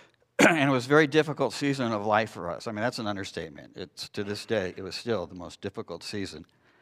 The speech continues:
in our life. I was a full-time pastor at a church in Southern California at the time. I was also working on a master's degree at a local seminary.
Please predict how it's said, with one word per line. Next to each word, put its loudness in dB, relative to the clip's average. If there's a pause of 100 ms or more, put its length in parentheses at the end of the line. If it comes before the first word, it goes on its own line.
(280)
in -8
our 0
life. 0 (200)
I 2
was -2
a -6
full-time -2
pastor 4 (440)
at -4
a -4
church -2
in -4
Southern -2
California 0
at -2
the -6
time. 0
I -20
was -12
also -4
working -4
on -2
a -8 (460)
master's 2
degree -2
at 0
a -2
local -6
seminary. 0